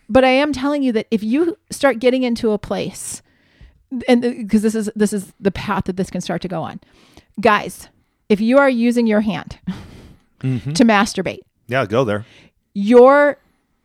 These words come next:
Speaker 1: the amount of pressure that you can apply, the tightness that you can, you know, the strength, the muscle, whatever, however you hold yourself, is going to be vastly different, hundred percent,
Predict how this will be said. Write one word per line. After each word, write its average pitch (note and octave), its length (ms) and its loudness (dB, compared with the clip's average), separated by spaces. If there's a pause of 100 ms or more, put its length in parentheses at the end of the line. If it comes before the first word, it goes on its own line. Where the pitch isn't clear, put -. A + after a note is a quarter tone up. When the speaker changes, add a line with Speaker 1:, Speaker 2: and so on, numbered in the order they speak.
(300)
Speaker 1:
the G#3+ 180 2
amount B3 320 4
of C4+ 140 -6
pressure E4 580 0
that A#3 160 2
you A#3 140 -4
can A#3+ 160 -2
apply, E3+ 460 -4
the F#3 140 -6
tightness D4 640 -4
that G#3+ 160 -4
you G#3 140 -6
can, F#3+ 320 -6
you G3 160 -8
know, F3 280 -4
the F#3+ 140 -2
strength, B3 460 -2
the G#3 100 0
muscle, G#3 300 0
whatever, G#3+ 320 2
however C4 340 4
you B3+ 280 0
hold B3 380 2
yourself, G3 640 -4 (600)
is G#3 160 4
going D4+ 320 6
to E4 40 2
be C#4 120 2
vastly A#3 520 0
different, F#3 600 -6 (560)
hundred F#4+ 440 4
percent, A#3+ 420 -2